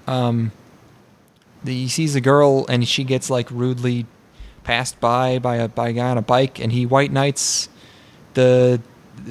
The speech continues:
for, for him, and he, like, tackles the guy on the bike, and she tells him to stop, um, which you think is, like, an isolated incident, um, but it's not. His name, the ma-, main character is Daisuke,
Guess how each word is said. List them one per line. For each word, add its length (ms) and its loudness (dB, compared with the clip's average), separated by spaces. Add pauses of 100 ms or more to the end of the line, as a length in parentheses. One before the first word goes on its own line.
for, 260 -8
for 220 0
him, 160 0
and 80 0
he, 120 -2 (100)
like, 160 -4
tackles 380 -4
the 80 0
guy 200 0
on 80 0
the 60 -2
bike, 600 -2 (420)
and 100 -10
she 100 -6
tells 260 0
him 60 0
to 60 -2
stop, 480 -2 (220)
um, 500 0 (1000)
which 180 -2
you 60 0
think 180 0
is, 100 0
like, 140 2
an 80 0
isolated 460 0
incident, 440 -4 (880)
um, 480 0 (680)
but 220 -2 (160)
it's 240 -4
not. 320 0 (140)
His 240 2
name, 300 4
the 140 -4
ma-, 120 -2 (120)
main 180 -2
character 220 -2
is 60 -2
Daisuke, 540 0